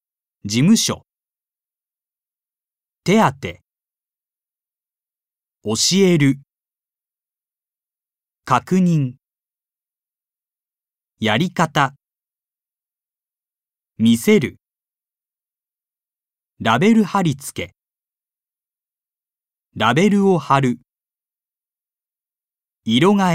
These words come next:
え。材料。色を変える。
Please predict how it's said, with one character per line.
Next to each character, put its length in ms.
え。 80
材 340
料。 360
色 300
を 180
変 300
え 40
る。 200